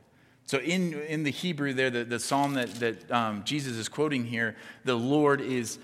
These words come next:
um, Yahweh. The first Lord is Yahweh, and the second Lord is Adonai, which is another one for, for Jesus. And so we, we talk about that as a, as a name for Jesus. And so he, he's declaring all three of these things. And what we realize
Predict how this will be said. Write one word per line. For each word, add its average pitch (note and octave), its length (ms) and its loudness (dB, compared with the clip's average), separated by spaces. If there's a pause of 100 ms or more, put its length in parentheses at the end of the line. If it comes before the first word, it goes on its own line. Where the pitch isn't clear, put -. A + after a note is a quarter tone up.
(160)
um, A2+ 360 0 (100)
Yahweh. A2+ 600 6 (720)
The A#2 100 0
first D#3+ 300 0
Lord B2 220 2
is G#2+ 120 -2
Yahweh, B2 440 6
and A2+ 120 0
the A2+ 60 -4
second C#3+ 360 0
Lord A#2 200 2
is G#2+ 100 -6
Adonai, A2+ 560 2 (320)
which - 260 0
is A#2 340 -6
another B2 460 0
one A#2+ 180 0
for, A#2 280 -4
for A#2 140 -4
Jesus. G#2+ 540 -4
And G#2 120 -8
so A#2 200 -2
we, A2+ 100 -2
we A#2 200 -4
talk A#2+ 240 0
about A2+ 180 -2
that A#2+ 160 2
as A2 300 -4
a, A2 120 -4
as G#2+ 180 -4
a G#2+ 120 -2
name A#2+ 320 0
for A#2 120 -6
Jesus. A2 460 -4
And A2 80 -6
so A#2 220 2 (280)
he, D3 200 -2
he's D3 220 -2
declaring F3+ 440 2
all D#3+ 320 8
three E3 360 4
of C#3 120 0
these C#3+ 220 -2
things. A#2+ 320 0
And C3+ 100 2
what D#3+ 100 2
we E3+ 100 6
realize F3+ 720 4